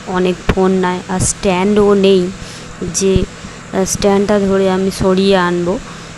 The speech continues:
তো আমার তো একটা কিছুতে হেলান দিয়ে ফোনটা রাখতে হয়, তো ফোনেই হাতটা দিতে হয়। তো যার জন্য আমি একবারে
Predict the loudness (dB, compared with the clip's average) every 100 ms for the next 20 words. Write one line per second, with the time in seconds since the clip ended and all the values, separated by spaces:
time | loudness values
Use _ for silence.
0 | -10 -8 -6 -6 -2 -2 -2 -4 -4 -4
1 | -6 -12 -10 -8 -4 -4 -4 -4 -4 0
2 | 0 2 0 0 0 0 0 0 0 0
3 | 0 -2 -4 -6 -4 -4 -4 -4 0 4
4 | 6 6 6 4 0 0 -2 -4 -2 -4
5 | 0 0 0 -2 -4 -8 -16 -16 -16 -8
6 | -6 -4 -2 -2 -2 0 0 0 -2 -4
7 | -8 -16 -10 -6 -2 -2 -2 -2 -2 -2
8 | -2 0 0